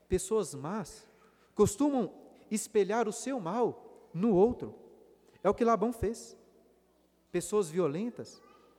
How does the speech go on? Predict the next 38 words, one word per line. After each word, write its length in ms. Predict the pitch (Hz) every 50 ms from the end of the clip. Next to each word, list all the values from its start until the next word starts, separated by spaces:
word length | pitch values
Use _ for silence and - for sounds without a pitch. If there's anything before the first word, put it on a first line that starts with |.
| _ _ _ _
acham 280 | - 165 185 - - 196
que 100 | - -
o 80 | 233 208
outro 340 | 190 226 294 320 - -
foi 180 | 220 - 208 202
violento. 500 | 175 185 185 165 147 156 208 220 - 107 - - _ _ _ _ _ _ _ _ _ _ _ _ -
Pessoas 360 | - 208 208 202 214 220 202
mentirosas 840 | 175 202 208 214 - 185 175 185 220 247 247 160 131 113 - - - - - - - - -
acham 300 | - 202 226 220 - 233
que 100 | 220 -
o 60 | 233
outro 240 | 220 220 233 233 226
está 160 | 208 - 220 220
mentindo. 540 | 214 214 202 - - 190 220 247 220 139 - - - _ _ _ _ _ _ _ _ _ _
Pessoas 420 | - 208 190 - - 220 214 165
orgulhosas 680 | 202 196 175 185 190 160 185 196 220 240 233 190 175 180
acham 240 | 226 220 - 233
que 120 | 214 - 233
o 40 | 220
outro 260 | 208 220 233 - 220
é 60 | 214
orgulhoso. 680 | 214 208 208 202 208 180 190 214 240 247 196 - - - - - - - - - _ _ _ _ _ _ - - -
Pessoas 320 | - 180 - 240 233 190
muito 220 | 202 254 - 226 240
cabeça 340 | - 214 185 208 202 -
dura 420 | 190 143 175 226 277 285 214 127 113 - - - - - -
acham 260 | - 196 220 - 262
que 100 | 254 269
o 40 | 262
outro 280 | 226 262 320 320 311 247
que 80 | -
é 60 | 254 240
cabeça 360 | 254 240 202 247 233 - 240
dura 380 | 185 185 220 277 302 285 254
e 240 | 240 226 208 196 190
assim 220 | 202 190 - 220 220
por 160 | - 214 196
diante. 420 | 170 160 170 202 226 208 - -